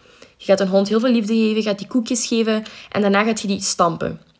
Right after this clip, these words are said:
Je gaat die, je gaat die kapot stampen, je gaat die slaan, je gaat die mishandelen. En daarna gaat je die weer twee seconden heel veel liefde geven en zeggen dat die de, dat, dat de beste hond ooit is. Dan gaat je die weer koekjes geven, gaat je die weer pamperen en gaat je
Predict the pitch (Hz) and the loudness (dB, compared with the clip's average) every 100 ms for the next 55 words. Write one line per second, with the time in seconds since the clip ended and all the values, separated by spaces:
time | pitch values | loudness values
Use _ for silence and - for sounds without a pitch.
0 | _ - - - 196 190 190 - - 185 | _ -20 -16 -4 0 0 0 -6 -6 -2
1 | 180 170 - - 185 220 240 - 240 233 | -2 -4 -10 -8 -4 -2 -2 2 2 4
2 | 240 196 175 170 - 214 220 226 202 196 | 2 0 -2 -4 0 2 4 2 0 0
3 | 185 180 175 175 175 175 196 226 240 247 | -2 -2 -6 -4 -4 0 2 2 2 2
4 | 262 - - - _ _ _ _ _ - | -2 -10 -20 -20 _ _ _ _ _ -4
5 | 208 208 226 233 240 - 202 202 202 214 | 0 2 2 2 -2 -2 -2 -2 -2 -2
6 | 208 - 196 185 185 180 180 170 175 175 | -2 -2 -2 0 -2 -4 -6 -6 -6 -4
7 | 175 175 180 185 190 180 190 165 - - | -4 -2 0 2 2 0 -4 -6 -6 -6
8 | 180 175 180 185 - 180 175 190 185 185 | -4 -2 -2 -2 -2 -4 -4 0 0 0
9 | 175 180 180 - 170 165 185 196 208 208 | -4 -2 -4 -4 -6 -2 0 0 0 -4
10 | 196 - 202 185 185 185 - 175 185 196 | -2 -2 -2 -2 -2 -6 -6 -4 -2 -2
11 | 185 185 185 180 180 175 175 - | -2 -2 0 -2 -2 -4 -6 -6